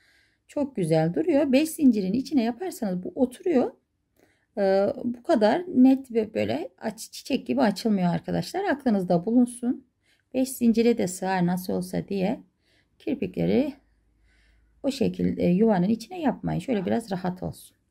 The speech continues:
Bir, iki, üç, dört ve beş zincir.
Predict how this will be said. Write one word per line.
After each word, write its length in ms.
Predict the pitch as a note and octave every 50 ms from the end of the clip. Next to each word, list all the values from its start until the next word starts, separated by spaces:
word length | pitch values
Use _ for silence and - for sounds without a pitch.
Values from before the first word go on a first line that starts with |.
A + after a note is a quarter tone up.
| _ _ _ _ _ _ _ _ _ _ _ _ -
Bir, 460 | A#3 A#3+ B3 C4+ C4 C4 - - - _ _ _ _ _ _ _ _ -
iki, 640 | G#3 F#3+ F#3 - - F#3 F3 F3+ G3+ B3+ C#4+ - _ _ _ _ _
üç, 540 | - A3 A3+ B3 A#3+ A#3+ - - - - - _ _ _ _ _ _ -
dört 500 | G#3+ G3+ G3 G3+ G#3 G#3 G#3 - _ _ _ _ -
ve 180 | F#3+ F#3 F3+ F3+
beş 260 | D#3+ D#3 - - -
zincir. 500 | - - - - - - - _ _